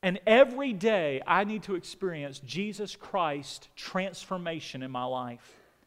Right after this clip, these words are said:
I close with these verses. John chapter fifteen, verse four tells us, Jesus says, "Abide in me and I in you." Make your home with me. Rest in me. Trust in me. Do things my way.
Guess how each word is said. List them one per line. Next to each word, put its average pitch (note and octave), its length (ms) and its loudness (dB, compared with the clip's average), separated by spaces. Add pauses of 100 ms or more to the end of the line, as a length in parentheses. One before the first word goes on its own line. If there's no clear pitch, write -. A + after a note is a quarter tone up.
(280)
I E3 60 0
close F3+ 320 2
with D3+ 80 -6
these C#3+ 160 -6
verses. C#3+ 440 -4
John D#3+ 280 -6
chapter F3 240 -6
fifteen, D#3 420 -8
verse C3+ 180 -6
four D3 240 -6
tells B2 320 -6
us, A#2+ 260 -14 (420)
Jesus E3 320 -4
says, C3 420 -2
"Abide D#3+ 560 2
in D#3+ 240 -6
me B2 460 -6 (340)
and C#3 140 -6
I C#3+ 240 -2
in C3+ 180 -8
you." A#2 340 -8 (140)
Make F3 200 0
your G3 100 4
home F#3 280 0
with F3+ 160 -6
me. D#3 420 -6 (1400)
Rest G#3+ 380 6
in F#3+ 120 4
me. F3 360 0 (220)
Trust - 480 4
in G3 140 2
me. F3 380 -4 (240)
Do B3 220 4
things A3 320 -2
my G#3+ 220 4
way. F3 420 0